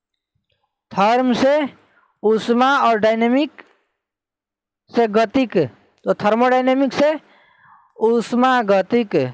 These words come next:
थर्म से उष्मा, dynamic से गति, और आईसी के बाद एस लगा है तो science, तो थर्मोडायनेमिक से उष्मा गतिक विज्ञान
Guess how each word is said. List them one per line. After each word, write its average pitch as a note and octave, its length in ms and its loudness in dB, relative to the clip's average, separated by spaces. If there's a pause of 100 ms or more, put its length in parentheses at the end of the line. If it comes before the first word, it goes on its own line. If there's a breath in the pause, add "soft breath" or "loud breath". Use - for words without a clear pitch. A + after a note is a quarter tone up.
(120)
थर्म A3 340 0
से B3 200 0
उष्मा, C4 500 0
dynamic B3 520 0 (380)
से B3+ 180 0
गति, A#3+ 360 0
और A#3+ 360 0
आईसी A3+ 440 -2 (580 soft breath)
के A3+ 80 0
बाद A#3+ 200 0
एस A#3+ 400 -2
लगा B3+ 260 2
है C4 200 0
तो F4+ 300 -2
science, G3+ 600 -2
तो D3+ 380 -4
थर्मोडायनेमिक A#3+ 720 0
से C#4+ 300 0 (1040 soft breath)
उष्मा A#3+ 520 0 (140)
गतिक A3+ 480 -2
विज्ञान G#3 680 -2